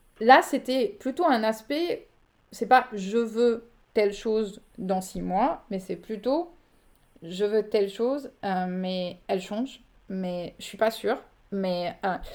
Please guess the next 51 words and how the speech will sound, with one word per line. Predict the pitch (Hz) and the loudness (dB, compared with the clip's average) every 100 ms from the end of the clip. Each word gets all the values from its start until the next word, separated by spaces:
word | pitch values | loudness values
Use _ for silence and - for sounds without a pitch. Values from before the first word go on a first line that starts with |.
| - - - | -14 -14 6
et | 202 | 8
donc, | 247 330 | 10 6
c'est, | - - | 4 2
c'est | - 196 | 0 -6
plutôt | 254 285 349 - | -2 4 4 4
le | 233 254 | 2 2
contraire. | 269 233 - - | 2 0 -4 -6
C'est, | - 175 160 - _ | -6 -6 -8 -14 _
on | 196 | 2
va | 196 202 | 4 6
dire, | 240 254 | 6 4
c'est, | 247 190 175 185 - _ _ _ _ _ _ _ | 0 -4 -4 -8 -18 _ _ _ _ _ _ _
c'est | - - 190 | -20 -4 0
la | 190 196 | 0 0
fausse | 240 226 | 0 -2
agilité. | 208 196 185 190 - - - _ | -2 -4 -6 -12 -14 -16 -18 _
C'est | - 180 | -8 -4
l'agilité | 185 190 196 196 208 | -2 -2 -4 -4 -4
à | 202 | -2
l'extrême, | 185 180 - 226 294 214 - - _ - - - - | -2 -6 -6 -4 -4 -6 -10 -18 _ -20 -20 -20 0
où, | 220 240 277 254 214 | 2 4 4 2 4
euh, | 190 175 175 - | 2 2 -2 -2
on | 202 | -2
n'a | 180 | 0
plus | 185 285 | 0 2
de | 247 | 2
limites, | 220 226 269 240 | 2 0 0 0
on | |
n'a | 196 | 0
plus | 185 254 | -2 -2
d'objectifs, | 233 190 208 208 - 381 - - | -2 -2 -4 -4 -2 -2 -4 -14
en | 180 | -4
fait. | - 311 | 0 0
C'est | - - | -2 -10
pour | 180 | 0
ça | 240 | 2
que | 233 190 | 2 -2
je | |
dis, | 175 202 226 - - | -4 -4 -4 -6 -12
c'est | 226 | -2
pas | 208 | 2
vraiment | 214 208 190 | 4 2 0
de | 185 | 0
l'agilité, | 180 175 170 - | 0 -2 -6 -4
on | - | -2
n'a | 190 | 0
pas | 247 247 | 4 4
d'objectif. | 196 180 180 285 392 - - - | 2 -4 -4 0 0 -2 -18 -6
On | 214 | -4
se | |
dit, | 185 240 | -2 -2